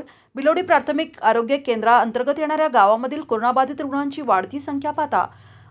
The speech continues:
आणि या रुग्णांवर तात्काळ उपचार व्हावेत, याकरता प्राथमिक आरोग्य केंद्रांमध्ये ऑक्सिजन बेडची व्यवस्था करावी, अशी मागणीही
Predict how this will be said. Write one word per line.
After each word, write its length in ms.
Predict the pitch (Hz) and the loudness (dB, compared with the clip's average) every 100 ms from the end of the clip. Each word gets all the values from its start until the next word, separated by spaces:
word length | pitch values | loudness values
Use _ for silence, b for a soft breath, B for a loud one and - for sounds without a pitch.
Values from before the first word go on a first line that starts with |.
| b - | b -2
आणि 200 | 254 294 | 0 2
या 120 | 320 | 2
रुग्णांवर 440 | 262 214 269 302 | 0 0 0 0
तात्काळ 440 | 285 214 202 269 285 | 2 0 2 -2 -2
उपचार 300 | 262 - 269 | -2 -2 0
व्हावेत, 260 | 294 214 202 | 0 -2 -2
याकरता 380 | 214 226 262 | -4 -2 -2
प्राथमिक 500 | 262 220 208 254 294 | 2 2 2 -2 -2
आरोग्य 260 | 285 220 247 | 0 0 -2
केंद्रांमध्ये 540 | 262 254 269 277 202 | -4 -4 -2 -2 -4
ऑक्सिजन 460 | - 226 226 294 285 | -4 -6 -6 -6 -2
बेडची 280 | 247 220 269 | -2 -4 -8
व्यवस्था 340 | 214 202 254 | -6 -6 -4
करावी, 340 | 254 269 180 170 | -2 0 -2 -6
अशी 200 | 190 240 | -10 -4
मागणीही 440 | 233 233 247 180 | -4 -4 -10 -10